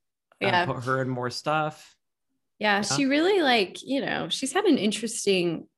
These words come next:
Speaker 2: career arc.
Speaker 1: Yeah, what
Speaker 2: Um,
Speaker 1: yeah, w-
Speaker 2: I feel like she's kind of been, like, a sleeper hit, you know? Like, she was in Mean Girls, and she was, like, the best Mean Girl of the Mean Girls.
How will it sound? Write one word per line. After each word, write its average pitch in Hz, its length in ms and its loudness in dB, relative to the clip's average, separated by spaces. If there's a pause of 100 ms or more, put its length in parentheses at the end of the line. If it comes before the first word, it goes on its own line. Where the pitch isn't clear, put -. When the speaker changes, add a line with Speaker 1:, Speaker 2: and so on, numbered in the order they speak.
Speaker 2:
career 175 440 2
arc. 151 460 -2 (1160)
Speaker 1:
Yeah, 190 420 2
what 147 100 4
Speaker 2:
Um, 160 220 -4 (340)
Speaker 1:
yeah, 185 240 2
w- 135 500 -6 (320)
Speaker 2:
I 226 40 -6
feel 285 160 4
like 311 160 4
she's 294 200 0
kind 262 200 2
of 226 80 -2
been, 233 160 0
like, 214 140 -4
a 180 60 -2
sleeper 196 440 -2
hit, 147 340 -4
you 185 160 4
know? 170 320 6
Like, 175 380 2 (240)
she - 220 0
was 226 120 4
in 220 160 2
Mean 202 200 2
Girls, 226 320 2
and 185 120 -2
she - 140 -2
was, 190 320 -2
like, 185 260 -4
the 180 80 0
best 175 320 0
Mean 175 240 -2
Girl 196 240 0
of 175 120 -6
the 175 80 -10
Mean 170 240 -4
Girls. 214 460 -4